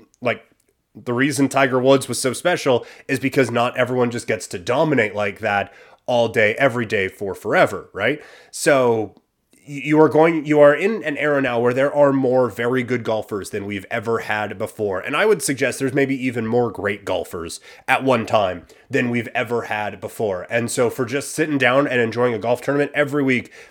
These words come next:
there is going to be something special. But I, I think we need to stop trying to figure out, okay, who's the next Tiger? 'Cause it ain't here right now.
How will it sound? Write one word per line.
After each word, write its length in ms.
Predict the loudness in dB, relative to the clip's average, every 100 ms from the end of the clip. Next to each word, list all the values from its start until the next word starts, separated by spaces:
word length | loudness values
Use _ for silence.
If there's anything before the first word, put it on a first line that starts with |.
| -6
there 240 | 0 2
is 140 | 2 2
going 180 | 0
to 40 | 0
be 80 | -2
something 360 | -4 -4 -6
special. 340 | -4 -4 -2 0
But 140 | 4
I, 160 | 4 2
I 40 |
think 280 | 0 -2 0
we 80 | -2
need 160 | -2
to 60 | -6
stop 420 | 0 0 0 -4 -20 -10
trying 240 | 0 2 4
to 240 | 2 2 -4
figure 440 | -10 -4 2 4
out, 120 | 4
okay, 240 | 2 0 0
who's 200 | 0 0
the 80 | 0
next 200 | 0 -2
Tiger? 400 | -4 -4 -8 -20 _ _ -2
'Cause 180 | 0 2
it 80 |
ain't 220 | 2 2 2
here 200 | 2 2
right 220 | 0 0
now. 400 | 0 0 -2